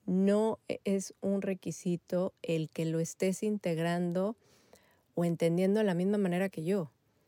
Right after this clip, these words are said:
porque precisamente ese es uno de los grandes obstáculos con el camino evolutivo, con todo esto del despertar, con todo esto del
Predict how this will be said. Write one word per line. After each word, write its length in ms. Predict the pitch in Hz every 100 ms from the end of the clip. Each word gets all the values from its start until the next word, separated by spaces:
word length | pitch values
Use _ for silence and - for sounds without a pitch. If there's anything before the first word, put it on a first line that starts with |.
| - _ -
porque 220 | - 175
precisamente 880 | 180 170 190 226 220 220 220 220 220
ese 280 | 214 226 220
es 180 | 208 214
uno 220 | 208 214
de 80 | 202
los 160 | 170
grandes 380 | 175 190 196 220
obstáculos 920 | 175 - 180 180 - 196 196 196 - - - _ _ _ -
con 260 | 175 170
el 160 | 170 160
camino 460 | 160 165 202 208
evolutivo, 640 | 202 180 160 - 240 214 156
con 240 | - 165
todo 280 | 156 190 190
esto 420 | 202 - - 208
del 600 | 196 180 170 165 165 165
despertar, 760 | 160 165 - 185 - 196 196 196
con 220 | 196 175
todo 220 | - 185
esto 400 | 190 190 - 196
del 500 | 175 175 170 170 170